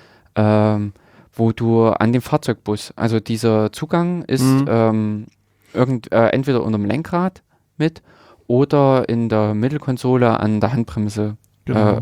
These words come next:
Speaker 1: äh, äh, irgendwie mit versteckt.
Speaker 2: Oder im Handschuhfach, glaub ich, hab ich auch schon gesehen. Also
Speaker 1: Mhm. Und wo sich letztendlich auch nur die Werkstatt dran stecken würde und
Speaker 2: Ja.
Speaker 1: mit dem Auto, äh,
Speaker 2: Spezialhardware.
Speaker 1: Ja, Spezialhardware.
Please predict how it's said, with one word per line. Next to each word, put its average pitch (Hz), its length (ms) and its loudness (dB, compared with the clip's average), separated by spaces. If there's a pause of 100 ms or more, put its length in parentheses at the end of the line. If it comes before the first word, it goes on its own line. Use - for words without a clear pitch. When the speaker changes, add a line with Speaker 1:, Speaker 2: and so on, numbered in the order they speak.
Speaker 1:
äh, 101 140 -4
äh, - 80 -2
irgendwie 110 360 0
mit 110 160 -2
versteckt. - 540 -6
Speaker 2:
Oder 120 80 0
im 113 80 0
Handschuhfach, 123 480 0
glaub 117 180 0
ich, 117 80 -2
hab 120 100 -2
ich 117 100 -6
auch 117 100 -2
schon 117 140 -2
gesehen. 117 400 -4
Also 117 160 -4
Speaker 1:
Mhm. 110 280 -2 (640)
Und 113 420 0
wo 120 100 4
sich 123 160 -2
letztendlich 127 460 0
auch 127 120 -2
nur 147 120 0
die 107 120 0
Werkstatt - 420 -2
dran 113 100 -2
stecken 120 380 -4
würde 123 220 0
und 110 260 -2
Speaker 2:
Ja. 120 80 -2
Speaker 1:
mit 113 120 -2
dem 110 300 -2
Auto, 110 600 -2
äh, 104 480 0
Speaker 2:
Spezialhardware. 113 960 -2 (200)
Speaker 1:
Ja, 107 300 2
Spezialhardware. 120 880 0